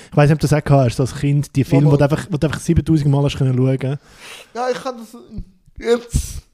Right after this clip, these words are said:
Speaker 2: Jetzt sehe ich natürlich alles Rassistische dran.
Speaker 1: Ja.
Speaker 2: Aber früher habe ich so die, äh, Wa-, Walt Disney Trickfilm,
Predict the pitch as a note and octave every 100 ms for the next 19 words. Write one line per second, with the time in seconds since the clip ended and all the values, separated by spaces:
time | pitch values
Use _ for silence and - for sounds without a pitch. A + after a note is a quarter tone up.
0 | _ C4+ B3+ - - A#3 A#3+ B3+ B3+ -
1 | - C4 A#3+ C4 - _ - F4 G3+ A3+
2 | A3+ G#3 F#3 E3 G#3+ G#3+ - D#4+ C#4 E4
3 | - B3+ F#3+ E4 - - D#3 - A3+ A#3
4 | A3+ A#3 B3+ A3 G3+ A3 C4 A3 F#3+ F#3
5 | _ _ F3+ E3+ D#3+ D#3+ E3 - E3+ F3+
6 | _ - F3 E3+ E3 G#3 G#3 - F#3+ F#3
7 | F3+ F#3 G3 F#3+ F#3 - F#3+ F3 E3+ E3+
8 | E3